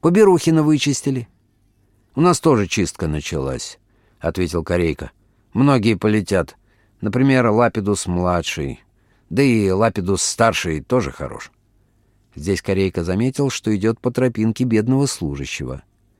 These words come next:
Свинцовая задумчивость снова овладела им. "Да-да", — сказал он, — "живёшь так в одиночестве, не зная наслаждений".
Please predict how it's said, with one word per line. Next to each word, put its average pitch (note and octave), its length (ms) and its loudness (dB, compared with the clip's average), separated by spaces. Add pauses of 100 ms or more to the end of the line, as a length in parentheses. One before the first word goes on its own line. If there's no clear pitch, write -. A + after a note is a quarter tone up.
(160)
Свинцовая F#2+ 720 0
задумчивость G2 1000 -2
снова D#2+ 520 -2
овладела D#2+ 580 -2
им. C#2 320 -12 (1000)
"Да-да", — A2 500 2 (760)
сказал F2 480 -4
он, — D#2+ 260 -4 (640)
"живёшь A2+ 480 0
так B2+ 280 -2
в G#2+ 60 0
одиночестве, G#2+ 1040 0 (520)
не F#2+ 180 -2
зная F2+ 400 0
наслаждений". D#2+ 1160 -4